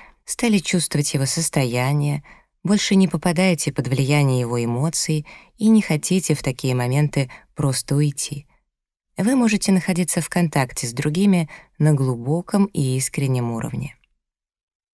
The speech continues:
Когда ваше внутреннее «я» почувствует готовность простить, тогда придет время для действий. Возможно, вы никогда не достигнете этой точки,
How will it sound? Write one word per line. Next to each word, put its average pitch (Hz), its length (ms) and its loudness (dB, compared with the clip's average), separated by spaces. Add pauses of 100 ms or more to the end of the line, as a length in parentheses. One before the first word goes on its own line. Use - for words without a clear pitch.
(380)
Когда 175 340 2
ваше 220 300 4
внутреннее 165 760 4
«я» 143 520 0
почувствует 135 600 -2
готовность 127 680 -2
простить, - 640 -6 (500)
тогда 190 280 0
придет 139 400 0
время 139 380 2
для 120 200 -4
действий. 113 680 -8 (880)
Возможно, 185 480 4
вы 165 100 4
никогда 160 480 2
не 127 120 4
достигнете 123 720 -2
этой 127 200 -6
точки, - 520 -6